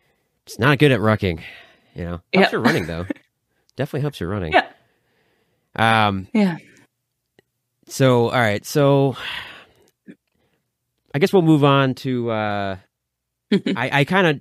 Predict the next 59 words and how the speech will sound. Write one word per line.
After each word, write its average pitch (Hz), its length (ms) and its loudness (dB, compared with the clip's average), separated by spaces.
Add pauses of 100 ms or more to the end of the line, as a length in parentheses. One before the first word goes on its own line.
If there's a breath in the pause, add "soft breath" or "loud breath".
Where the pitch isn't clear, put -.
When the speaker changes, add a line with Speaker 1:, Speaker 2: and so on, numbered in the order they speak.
Speaker 1:
kinda 277 260 0
know 277 100 -2
the 254 140 0
answer. 240 160 -2
I 156 80 -2
think 240 200 -6
I 131 60 0
know 117 140 -2
the 104 100 -2
answer 98 160 -8
to 90 60 -12
this 92 100 -12
question, 92 300 -8
but 113 140 -4
what, 82 200 -6
what 214 160 -4
is 208 140 -4
the 180 60 -2
greatest 135 380 0
thing 131 340 2
or 101 80 0
things 123 640 -2
to 117 220 -2
happen 113 280 -4
to 110 60 -4
you 104 120 -2
so 92 220 -6
far? 78 420 -8 (1300)
Speaker 2:
Oh 202 60 -6
my 214 100 2
goodness. 208 340 0 (240 soft breath)
I 175 80 -2
wanna 208 200 2
know 208 120 4
what 202 120 2
you 190 100 0
think 185 180 -6
the 190 120 0
answer 185 260 -2
is 135 220 0
because 160 360 -2
I'm 180 220 2
not 185 160 2
sure 180 160 0
I 202 220 2
know 202 120 0
the 156 100 -2
answer. - 280 -6 (260 loud breath)
There's 277 200 2
been 359 220 0
some, 277 440 2
<laughs> 269 140 0
there's 262 180 2
some, 294 180 2
been 247 360 0
some 220 140 -6
really 185 240 2
cool 185 200 -2
stuff. 175 320 0